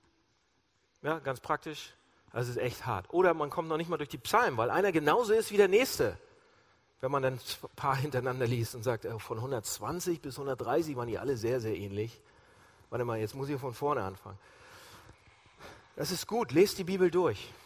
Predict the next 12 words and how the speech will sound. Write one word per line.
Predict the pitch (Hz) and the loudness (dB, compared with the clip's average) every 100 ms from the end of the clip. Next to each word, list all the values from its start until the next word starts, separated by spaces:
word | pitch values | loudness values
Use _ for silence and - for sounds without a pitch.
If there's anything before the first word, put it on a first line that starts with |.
| - - - _ _ _ _ - | -20 -20 -20 _ _ _ _ -10
Lest | - 170 | -2 -2
sie | 180 | -2
so | 160 | -2
oft | 175 - | -2 -2
durch, | 165 143 | -8 -4
wie | 156 | -2
ihr | 143 | -2
könnt. | - 151 - | -4 -10 -6
Aber | 170 196 165 110 104 - _ _ _ _ _ - _ - | 2 4 4 2 -4 -8 _ _ _ _ _ -20 _ -4
hier | 175 | 2
ist, | 175 - - | 2 2 -12
ich, | 165 | -10